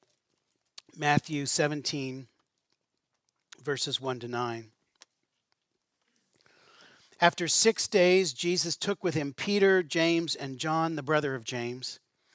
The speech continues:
and led them up a high mountain by themselves. There he was transfigured before them. His face shone like the sun, and his clothes became as white as the light.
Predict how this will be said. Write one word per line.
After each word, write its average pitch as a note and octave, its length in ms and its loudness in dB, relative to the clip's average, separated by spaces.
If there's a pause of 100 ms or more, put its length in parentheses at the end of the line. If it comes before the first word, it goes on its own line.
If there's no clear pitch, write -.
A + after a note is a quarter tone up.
(240)
and C#3+ 120 -4
led E3 220 8
them F3 160 2
up E3 160 2
a C3+ 60 -4
high E3+ 260 4
mountain D#3 360 0
by C3 160 2
themselves. C3 760 -2 (400)
There D#3+ 320 6
he D#3+ 140 -2
was D3 160 -2
transfigured E3 760 -2
before C#3 400 -4
them. A2+ 320 -12 (460)
His - 320 -2
face G3 640 0
shone F3 440 -4
like D3 260 -2
the C3 140 -4
sun, A#2+ 560 -4 (460)
and C#3+ 120 -6
his C#3 140 -2
clothes E3+ 420 2
became D#3 400 -4
as B2 140 -6
white C3+ 340 0
as B2 160 -6
the A#2+ 120 -4
light. A#2+ 520 -4